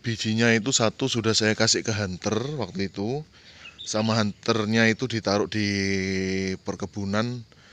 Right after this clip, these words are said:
atau di lokasi yang mungkin saja bisa tumbuh teman-teman, tapi yang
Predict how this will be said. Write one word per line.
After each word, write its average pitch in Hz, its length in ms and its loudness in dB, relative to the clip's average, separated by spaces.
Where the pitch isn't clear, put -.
atau 101 240 -6
di 110 80 -2
lokasi 104 560 0
yang 107 320 -4
mungkin 107 560 -2
saja 107 400 2
bisa 104 240 2
tumbuh 101 320 -2
teman-teman, 95 400 -2
tapi 101 320 0
yang - 20 -2